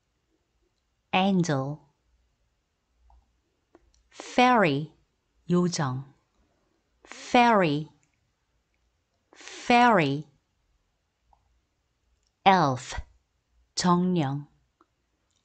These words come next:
elf, elf. devil, 악마. devil,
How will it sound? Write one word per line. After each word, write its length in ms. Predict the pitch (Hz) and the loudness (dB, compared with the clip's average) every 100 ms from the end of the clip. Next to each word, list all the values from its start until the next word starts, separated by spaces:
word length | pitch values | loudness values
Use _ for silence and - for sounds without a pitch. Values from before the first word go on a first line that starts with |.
| _ | _
elf, 500 | 190 175 127 113 - - _ _ _ _ _ _ _ _ _ _ _ _ _ _ _ - | 0 2 0 -6 -12 -18 _ _ _ _ _ _ _ _ _ _ _ _ _ _ _ 4
elf. 560 | 196 143 123 - - - _ _ _ _ _ _ _ _ _ _ _ _ _ _ _ _ _ _ _ _ _ _ 160 | 6 4 -2 -8 -16 -20 _ _ _ _ _ _ _ _ _ _ _ _ _ _ _ _ _ _ _ _ _ _ -8
devil, 640 | - 202 185 165 143 143 - _ _ _ _ _ _ - | 2 4 4 0 -4 -6 -14 _ _ _ _ _ _ -4
악마. 560 | 170 175 180 151 123 - _ _ _ _ _ _ _ _ 156 143 | 0 2 2 0 -4 -12 _ _ _ _ _ _ _ _ -10 0
devil, 640 | 208 190 175 143 139 147 | 4 4 2 -4 -6 -12